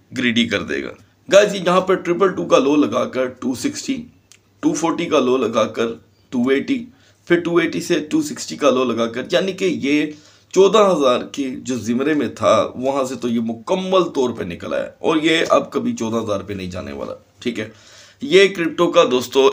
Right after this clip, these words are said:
एक ऐसा टोकन है और ऐसे हज़ारों टोकन मार्केट में मौजूद हैं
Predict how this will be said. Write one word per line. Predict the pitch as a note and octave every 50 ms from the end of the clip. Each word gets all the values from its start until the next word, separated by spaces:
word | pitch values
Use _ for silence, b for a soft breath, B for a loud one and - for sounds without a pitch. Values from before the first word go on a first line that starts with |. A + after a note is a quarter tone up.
| - B2
एक | C#3 - - - -
ऐसा | A#2+ B2 - - E3 D3+
टोकन | - C3+ B2 - - B2 A2+
है | A2 A#2+ B2 C3
और | B2+ B2+ B2+
ऐसे | B2+ B2+ B2+ - E3+ D3+
हज़ारों | D3 D3+ A#2+ G#2+ F#2+ G2+ A#2 D3 D#3+ F3 G3+ G3+ -
टोकन | D3+ C#3+ A#2+ - B2 B2+ A2+
मार्केट | A2 G#2+ G#2 G#2 - A#2 G#2 -
में | A2+
मौजूद | A2 A2+ A2 F#2 G2 A2 A2 A#2
हैं | B2 A#2+ -